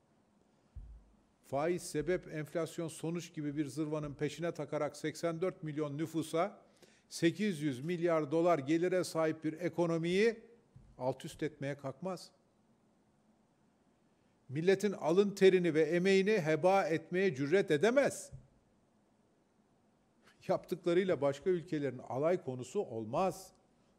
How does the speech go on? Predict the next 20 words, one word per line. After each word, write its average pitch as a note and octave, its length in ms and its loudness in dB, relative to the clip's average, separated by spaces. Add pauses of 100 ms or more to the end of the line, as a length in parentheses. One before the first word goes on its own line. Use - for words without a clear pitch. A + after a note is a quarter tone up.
(120)
Dostum D#3 400 -2
dediği F#3 280 2
Putin'in F#3+ 520 -4
diline E3 380 -2
düşmez. G#3 580 0 (1120)
Putin'e G3 340 4
yükselen F#3+ 600 2
bir G3 80 4
enflasyonda F#3+ 720 0
faizleri F#3+ 580 4
indirseydik F#3+ 640 0
Türkiye'nin F#3+ 500 -2
durumuna F#3 380 0
düşerdik F3+ 600 0 (380)
dedirtmez. F3+ 840 4 (1500)
Değerli C#3 260 -2
basın D3+ 240 -4
mensupları, A#2+ 480 -10 (1800)
milletimiz D#3+ 540 -2
geçmiş, D#3+ 400 -2